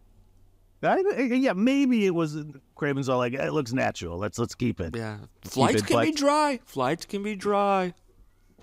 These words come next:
Speaker 1: Here is why I think it did get good reviews at the time and why it might have been scarier back in two thousand five.
Speaker 2: Okay.
Speaker 1: And that's because it's fresh off the heels, not fresh off the heels,
Speaker 2: Sure.
Speaker 1: but only a few years
Speaker 2: Post
Speaker 1: off the heels of
Speaker 2: nine eleven.
Speaker 1: nine eleven. And
Speaker 2: Yeah.
Speaker 1: of course,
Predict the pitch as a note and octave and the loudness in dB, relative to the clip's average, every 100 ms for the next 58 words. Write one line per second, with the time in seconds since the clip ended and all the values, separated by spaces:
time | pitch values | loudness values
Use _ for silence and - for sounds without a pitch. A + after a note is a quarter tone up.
0 | _ C3 C#3+ G#3+ A#3+ A#3 F#3+ G#3 E3+ E3+ | _ -4 0 2 4 4 4 0 2 2
1 | E3+ D3+ D3 D#3+ D#3+ D3+ B2+ C3+ C#3+ C3+ | 4 2 0 0 0 0 0 0 0 -2
2 | A#2+ B2 A#2 A2+ B2+ B2 A2 G#2 A2 A#2+ | -2 0 -2 -2 -2 0 -4 -2 -2 -2
3 | G#2+ A2+ - A#2 - A2 A2+ A2 B2 B2 | 0 -2 -4 -8 -4 -2 -2 -2 -2 0
4 | B2 A#2+ B2+ C3+ C#3+ C#3 A#2+ C3 B2+ B2 | -2 -2 -2 0 0 -2 -4 -2 0 -2
5 | - - B2 B2 B2 A#2+ G#2 G2 F#2 F#2 | -4 -6 -2 0 0 0 0 -2 -6 -8
6 | _ _ C3+ G#2+ A#2+ A#2+ A#2+ G#2+ F#2+ F#2+ | _ _ -2 -2 -2 -2 -2 0 -2 -4
7 | - F2 - - _ - G2+ F#2+ F2+ C3 | -8 -8 -8 -12 _ -14 -10 -10 -6 -4
8 | C#3 D#3+ D#3 E3 D3+ D3 B2 - C#3+ B2+ | 0 0 -2 -6 -2 -2 -2 -2 -2 0
9 | C3 - A2 A#2 G#2 G#2 - C#3+ B2 - | -2 -2 -2 -2 -2 -6 -8 -8 -8 -8
10 | - D3 C3+ B2 G#2+ G#2 G#2 G#2 A#2 B2+ | -4 -2 0 -2 -4 -4 -4 -2 0 0
11 | B2+ A#2 G#2 - C#3+ D3 C#3 C3 B2+ A#2+ | 0 -2 -4 -4 0 2 4 4 4 2
12 | A#2 G#2+ G#2+ G#2 G#2 F#2+ C#3 B2+ A2 G2+ | 0 -4 -2 0 0 -4 -4 -2 0 0
13 | B2 A2 A2 G#2 G2 G2+ G#2+ A#2 A2 - | 0 0 0 -2 -2 -4 -6 -4 -6 -8
14 | - B2+ B2 - | -4 -2 -2 -4